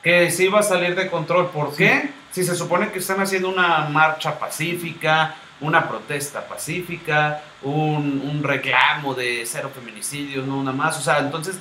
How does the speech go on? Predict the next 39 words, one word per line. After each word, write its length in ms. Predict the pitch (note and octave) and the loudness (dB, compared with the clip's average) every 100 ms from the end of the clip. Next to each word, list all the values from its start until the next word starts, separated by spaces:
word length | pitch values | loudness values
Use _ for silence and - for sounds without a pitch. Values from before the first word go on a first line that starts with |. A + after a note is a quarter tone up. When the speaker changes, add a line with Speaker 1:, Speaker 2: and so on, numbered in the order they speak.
| - | -8
Speaker 1:
¿de 120 | D#3 | -6
qué 100 | D#3 E3+ | -6 -8
se 100 | F3 | -4
trata? 300 | G3+ G3 A#2 | -2 -2 -2
¿De, 180 | A#2 A#2 B2+ A#2 | -6 -8 -12 -8
de 60 | |
ahora 220 | B2 C3+ E3 | -4 -2 0
la 80 | D#3 | -2
mujer, 520 | C3 B2+ D3+ D#3 D3+ - - | -2 -4 0 0 0 -8 -10
por 180 | A#2+ B2+ | -6 -2
ir 100 | D#3 | -4
a 100 | D3+ | -4
protestar, 640 | C#3+ A2+ - C#3+ C#3+ - - - - | -10 -12 -8 -2 -2 -4 -12 -20 -10
tiene 240 | B2 C#3+ C#3+ | -8 -6 -6
que 80 | D3 | -4
ir 100 | D3 | -2
a 60 | |
golpear 480 | B2 A2+ C#3+ C#3 C3+ | -2 -6 0 0 0
policías 640 | C#3 B2 - C#3 C#3+ C3+ | -6 -10 -10 -4 -2 -2
o 60 | C3 | -4
tiene 300 | C3+ C3+ C3 | -6 -4 -4
que 140 | C3+ | -4
ir 140 | C3+ C3 | -4 -2
a, 80 | B2+ | -2
o 100 | C3 | -2
por 220 | D3 C#3 | -6 -4
qué 180 | D#3+ D#3+ | -4 0
sale 320 | E3 D#3 D#3+ | 0 0 -2
de 120 | D#3 | -4
control? 440 | D3+ D3+ D#3 G3 D#3+ | -6 -6 -4 -4 0
Speaker 2:
Eh, 480 | E3 E3+ F3 F3+ F#3+ | 2 2 4 4 4
ha 280 | F#3+ F3+ A#3+ | 0 0 2
de 80 | A#3+ | 2
haber 120 | - | 2
personas 400 | A3+ G3+ A3 - | 2 4 4 2
allí 200 | E3 E3+ | -4 -4
que 120 | - | -8
quieren, 460 | - D#3+ E3 F3 D3 | -6 -2 -2 0 -2
este, 340 | C#3 C#3 B2 | -2 -4 -6